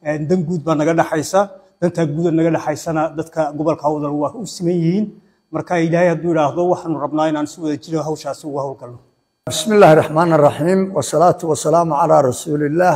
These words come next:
Speaker 2: صلى الله عليه وسلم، أما بعد. Eh, marka hore, Ilaahay baa mahad iska leh.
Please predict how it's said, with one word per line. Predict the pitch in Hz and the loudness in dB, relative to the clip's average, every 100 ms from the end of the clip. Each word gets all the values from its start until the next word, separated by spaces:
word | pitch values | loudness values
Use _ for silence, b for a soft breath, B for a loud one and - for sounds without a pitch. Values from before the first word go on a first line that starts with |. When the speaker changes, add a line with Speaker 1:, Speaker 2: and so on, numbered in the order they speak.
| - | -2
Speaker 2:
صلى | - 190 151 | -6 0 0
الله | 147 156 139 127 | 2 2 2 0
عليه | 135 156 143 | 0 0 0
وسلم، | 139 127 170 170 180 175 | -2 -4 -2 -2 -2 -4
أما | - 160 151 | -4 -2 0
بعد. | 147 170 175 175 185 - - _ _ _ _ _ - | 2 4 4 4 2 -4 -20 _ _ _ _ _ 2
Eh, | 139 151 151 151 | 8 10 10 10
marka | 160 202 - | 6 2 4
hore, | 143 156 165 190 | 4 6 6 4
Ilaahay | 160 165 147 | 4 4 6
baa | 143 143 | 6 4
mahad | 135 156 | 2 -4
iska | 147 - 196 | -6 2 6
leh. | 196 | 8